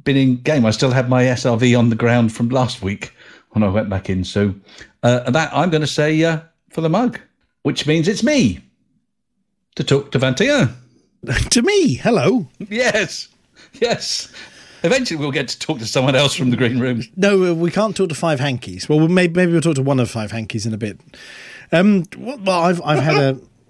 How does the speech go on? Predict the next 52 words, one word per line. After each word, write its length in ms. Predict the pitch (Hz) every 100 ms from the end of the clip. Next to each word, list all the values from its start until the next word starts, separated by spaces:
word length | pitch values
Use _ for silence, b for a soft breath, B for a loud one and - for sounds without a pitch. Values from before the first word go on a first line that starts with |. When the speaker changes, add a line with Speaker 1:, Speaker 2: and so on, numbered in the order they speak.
| _ _
Speaker 2:
<laughs> 40 | -
I, 220 | 170 165
I've 80 | 160
had 180 | 170 160
a, 80 |
uh, 540 | 139 123 165 151 165 180
one 160 | 185
of 80 | 202
the, 100 | 175
one 140 | 175 196
of 80 |
those 180 | 170 147
weeks. 260 | 127 156 -
I, 100 | 147
I 120 | 143
went 240 | 143 147
to 120 | - 135
the, 300 | 135 127 127
went 160 | 139
to 20 | 131
the 60 |
Science 500 | 127 - 175 185 151
Museum 300 | 156 131 135
earlier 160 | 131 123
in 40 | 120
the 40 |
week 240 | 117 160 -
with, 260 | 127 110
uh, 140 | 127 120
my 160 | 127 127
very 240 | 123 123
own 120 | 120
mini-me, 440 | 131 127 123 160 190 B B B B -
and 380 | 135 123 117 120
we 140 | 127
went 260 | 123 123 117
to 80 | 127
see, 480 | - 131 120 120
um, 380 | 120 117 120 107 _ _ - _ -
uh, 220 | 127 120 117
Tim 220 | 160 139
Peake's, 640 | 139 127 - - - 135
uh, 200 | 131 123
Sawyer's 420 | 113 175 170 156 -
capsule 460 | 170 151 - 180
that 100 | 156
he 60 | 135
came 180 | 143 131
back 140 | 131
to 120 | 131 131
Earth 120 | 127
in, 120 | 226